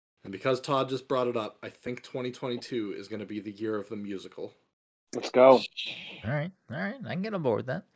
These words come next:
Speaker 1: I, I think,
Speaker 3: Um,
Speaker 1: I think I'll probably try to keep it,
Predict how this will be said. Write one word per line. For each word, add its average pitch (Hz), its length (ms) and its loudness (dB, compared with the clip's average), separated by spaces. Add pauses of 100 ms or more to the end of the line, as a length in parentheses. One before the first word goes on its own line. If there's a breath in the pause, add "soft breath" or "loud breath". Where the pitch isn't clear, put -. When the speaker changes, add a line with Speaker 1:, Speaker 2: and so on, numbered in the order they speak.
(280)
Speaker 1:
I, 156 140 0 (100)
I 101 260 6
think, 90 140 4
Speaker 3:
Um, 82 180 -6
Speaker 1:
I 160 120 6
think 180 180 0
I'll 175 80 4
probably 170 580 2
try 160 280 0
to 156 80 2
keep - 280 -8
it, 151 260 0